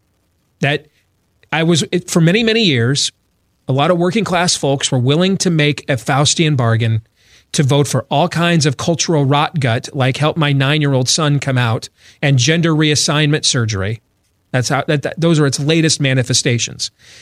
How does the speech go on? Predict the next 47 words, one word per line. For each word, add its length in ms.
But 120
for 80
many 180
years, 300
a 60
lot 220
of 120
folks 320
in 120
working 280
class 320
America 360
were 160
willing 360
to 120
vote 280
for 100
stuff 320
they, 220
they 120
would 160
never 440
permit 420
to 100
happen 320
in 80
their 180
own 180
home. 360
For 240
a 40
job. 440
For 180
a 60
job 340
on 140
an 80
assembly 400
line, 320
at 100
an 80
auto 260
plant, 400
at 120
a 40
union 500
shop, 460